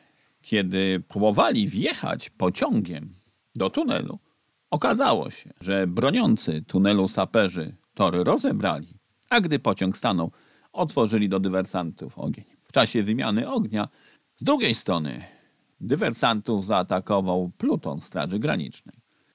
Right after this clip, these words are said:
Niemcy w panice rzucili się do ucieczki, zostawiając część ekwipunku wojskowego. Jeszcze tego samego dnia Niemcy przeprosili za ten incydent. Kiedy pierwszego września Niemcy podjęli drugą próbę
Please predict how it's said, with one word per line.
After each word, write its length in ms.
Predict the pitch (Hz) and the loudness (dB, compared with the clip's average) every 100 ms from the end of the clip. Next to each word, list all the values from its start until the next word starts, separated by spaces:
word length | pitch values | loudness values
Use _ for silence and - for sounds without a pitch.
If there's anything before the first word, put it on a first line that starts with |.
| _ | _
Niemcy 360 | 285 139 95 101 | -2 0 0 -2
w 40 | |
panice 480 | - 127 98 - 98 | -2 -2 -2 -2 -2
rzucili 400 | 92 92 90 90 | -2 -4 -6 -6
się 240 | - 87 80 | -6 -6 -4
do 120 | 87 | -6
ucieczki, 520 | 87 - - - 87 | -6 -8 -8 -10 -14
zostawiając 800 | 85 82 - 85 76 78 78 - | -12 -12 -10 -10 -8 -10 -12 -10
część 260 | 110 90 | -6 -6
ekwipunku 580 | 78 - - - - - | -6 -12 -12 -10 -12 -12
wojskowego. 580 | - - - - - _ _ _ _ _ - | -14 -14 -16 -16 -18 _ _ _ _ _ -4
Jeszcze 260 | 101 - 117 | -4 0 2
tego 220 | 117 120 | 4 4
samego 360 | 131 190 269 | 2 0 -2
dnia 360 | - 220 76 - - - - | 0 -2 -2 -6 -16 -20 -8
Niemcy 460 | 87 110 127 - 131 | 0 4 4 2 0
przeprosili 720 | - 127 160 127 - 277 85 | 2 2 4 2 2 0 0
za 180 | 90 82 | -2 -6
ten 260 | 90 90 - | -6 -10 -8
incydent. 720 | 117 98 - 87 - - - _ _ _ _ _ _ - | -2 -2 -2 -8 -8 -16 -20 _ _ _ _ _ _ -2
Kiedy 420 | 107 98 98 90 - _ _ _ | 0 4 4 2 -2 _ _ _
pierwszego 420 | - 214 214 226 | 4 6 6 4
września 400 | 131 117 - - - _ _ _ - | 4 2 2 -8 -12 _ _ _ -2
Niemcy 380 | 107 120 113 113 | 2 4 4 2
podjęli 440 | 110 101 95 92 | 2 4 4 4
drugą 440 | 85 294 254 127 101 | 6 4 6 2 0
próbę 420 | 101 87 117 | -4 -8 -8